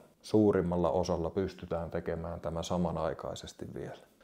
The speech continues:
Toivottavasti nämä esimerkit antoi nyt konkretiaa siihen, että jos halutaan lähteä tekemään kehon koostumuksen muutosta,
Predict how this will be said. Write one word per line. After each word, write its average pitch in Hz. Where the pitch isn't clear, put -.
Toivottavasti 127
nämä 127
esimerkit 98
antoi 110
nyt 104
konkretiaa 90
siihen, 90
että -
jos 85
halutaan 113
lähteä 98
tekemään 101
kehon 117
koostumuksen 101
muutosta, 104